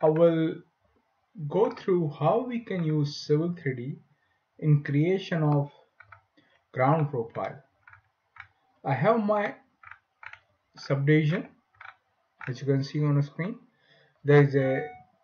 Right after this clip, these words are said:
first road or primary road,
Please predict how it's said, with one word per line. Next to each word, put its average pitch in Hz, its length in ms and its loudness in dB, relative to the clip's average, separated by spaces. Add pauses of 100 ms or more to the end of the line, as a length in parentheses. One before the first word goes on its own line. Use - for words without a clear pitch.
(300)
first 170 340 4
road 208 200 2 (1120)
or 226 240 0
primary 135 600 0
road, 110 240 -12